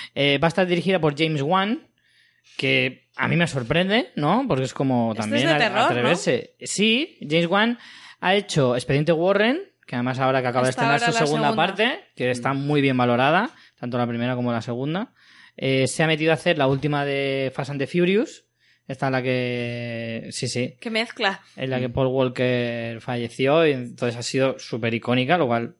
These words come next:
Speaker 1: pues yo qué sé, en-, para bien o para mal, le ha venido muy bien a la película.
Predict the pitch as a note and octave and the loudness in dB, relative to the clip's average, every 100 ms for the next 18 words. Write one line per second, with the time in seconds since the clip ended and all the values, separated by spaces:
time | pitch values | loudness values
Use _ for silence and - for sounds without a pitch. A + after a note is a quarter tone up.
0 | _ _ _ _ _ _ G#2 - A2+ G#2+ | _ _ _ _ _ _ -8 -4 -4 -2
1 | A2 - A2 G#2+ _ A2 A2+ A#2 B2+ A2+ | -4 -6 -12 -12 _ -4 0 0 0 -2
2 | A2+ B2+ A#2 A#2 A#2 A#2 A#2 A2+ B2+ F#3 | -2 -2 -2 -4 -4 -4 -4 -2 -2 -2
3 | - _ _ - - - B2 B2 A#2 A#2 | -8 _ _ -20 -20 -6 -2 0 0 0
4 | A#2+ B2+ E3 B3 | 0 0 0 -2